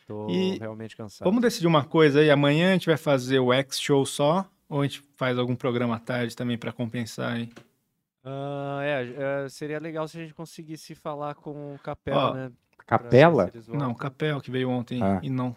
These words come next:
Speaker 2: teve pro-, se o Amando e o Capel puderem à tarde, a gente vai fazer o episódio com eles à noite. Se eles puderem vir amanhã, a gente faz com eles à noite.
Speaker 3: Por que que a gente não faz com eles e faz o nosso especial depois do deles?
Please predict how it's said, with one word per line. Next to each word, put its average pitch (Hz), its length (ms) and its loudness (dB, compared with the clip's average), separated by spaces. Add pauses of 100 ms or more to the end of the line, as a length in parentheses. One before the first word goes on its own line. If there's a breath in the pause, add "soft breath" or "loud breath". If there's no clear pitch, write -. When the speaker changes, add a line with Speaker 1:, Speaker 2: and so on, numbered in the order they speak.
Speaker 2:
teve 127 180 -6
pro-, 139 180 -6 (120)
se - 160 -2
o 196 80 6
Amando 190 380 2
e - 20 0
o 208 40 -2
Capel 151 320 4
puderem 139 460 2
à 117 80 -4
tarde, 135 400 -2
a 120 40 -2
gente 117 100 -6
vai 139 100 -4
fazer 135 260 -4
o 135 140 2
episódio 131 380 -2
com 127 160 -6
eles 131 420 -6 (220)
à 131 100 -2
noite. 139 680 0 (1700)
Se - 120 -2
eles 135 100 -2
puderem 139 420 2
vir 127 160 -2
amanhã, 131 200 0
a - 20 0
gente - 80 -8
faz 151 160 0
com - 120 -4
eles 131 160 -2
à 135 100 -2
noite. 147 380 -2
Speaker 3:
Por - 40 -8
que 226 80 4
que - 60 2
a - 20 6
gente 170 140 6
não 143 120 6
faz 123 320 8
com - 140 4
eles 127 240 4
e 120 60 0
faz 120 260 6
o 120 60 4
nosso 104 400 4
especial 101 500 4
depois 98 440 6
do 92 100 -6
deles? 87 500 -4